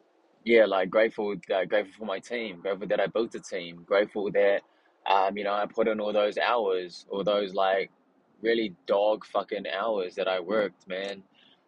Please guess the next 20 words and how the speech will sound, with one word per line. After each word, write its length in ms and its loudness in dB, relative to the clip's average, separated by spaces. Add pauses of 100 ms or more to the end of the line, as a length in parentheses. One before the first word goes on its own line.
(160)
Um, 540 0 (2000)
grateful 340 2
for 160 0
that. 300 2 (280)
Uh, 800 0 (1000)
grateful 420 4
that 340 4
early 300 0
on 300 -2
when 100 -8
I 220 -6
was 240 -16 (140)
trying 240 -6
to 80 -6
do 260 -6
frickin' 400 -6
content, 600 -10
when 140 -6
I 220 -2
was 260 -12